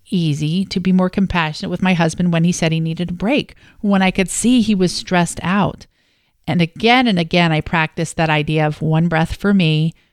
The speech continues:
one breath for you. I would breathe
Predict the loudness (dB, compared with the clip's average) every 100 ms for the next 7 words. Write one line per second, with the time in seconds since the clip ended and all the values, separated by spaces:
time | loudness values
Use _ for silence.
0 | _ _ -2 0 0 -2 -2 -2 0 2
1 | 0 -2 -8 _ _ _ _ _ _ 0
2 | 2 0 -2 -2 2 4 4 4 0